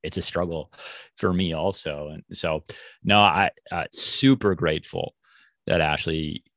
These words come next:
has the perspective that she has and does the thing that she does, right? Um, works in a clinical, you know, her title's clinical behavioral health director, like, and works with athletes. Like,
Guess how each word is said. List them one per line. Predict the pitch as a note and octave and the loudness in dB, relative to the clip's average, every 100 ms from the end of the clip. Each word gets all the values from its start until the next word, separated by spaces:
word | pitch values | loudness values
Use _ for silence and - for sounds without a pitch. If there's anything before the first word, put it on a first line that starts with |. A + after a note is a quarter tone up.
| _ _ - | _ _ -10
has | - - G2+ A#2 | -4 2 2 2
the | A#2 | 0
perspective | B2+ - D#3 - | -2 0 -2 -2
that | F2+ - | -4 -6
she | D#2 | -10
has | D#2 D2+ D#2+ | -8 -8 -6
and | E2 D2 | -6 -4
does | D#2+ G2+ A#2+ G2+ | 0 2 0 0
the | G2+ | -2
thing | E2 G#2+ A2+ G#2+ | -2 -2 -2 -2
that | F#2+ | -4
she | - - F#2+ | -4 -4 -4
does, | E2 E2 A2 - - - | -2 -2 -2 -4 -10 -6
right? | E2 - - _ - | -4 -4 -10 _ -10
Um, | E2 D2 D2+ D2 - _ _ _ _ _ - | -8 -6 -8 -10 -14 _ _ _ _ _ -2
works | F#2 A#2 - - _ - - - | 4 4 2 -12 _ -16 -16 -8
in | F3+ | -6
a | D#3+ | -6
clinical, | - - - C3 A2 G2+ F2+ - - | -10 -2 2 2 4 4 2 -4 -6
you | |
know, | F2 E2+ - | -4 -6 -4
her | G2 | -6
title's | - G#2+ G#2+ - | -4 -4 -4 -8
clinical | - F#2+ F#2+ F2+ | -8 -6 -4 -4
behavioral | E2 - F2+ F2+ F#2+ - | -4 -4 -6 -6 -4 -6
health | - D#2+ F#2 - _ _ _ _ | -4 -4 -4 -8 _ _ _ _
director, | - D2+ D2+ - - - | -6 -4 -4 -6 -14 -6
like, | E2+ - - _ _ _ _ _ _ _ _ _ _ _ _ - | -6 -6 -16 _ _ _ _ _ _ _ _ _ _ _ _ -4
and | F#2 | 0
works | F2 E2 - | 0 0 -2
with | D#2+ | -4
athletes. | D#2+ - - - - | -6 -10 -16 -18 -6
Like, | F2+ D#2+ - | -4 -4 -10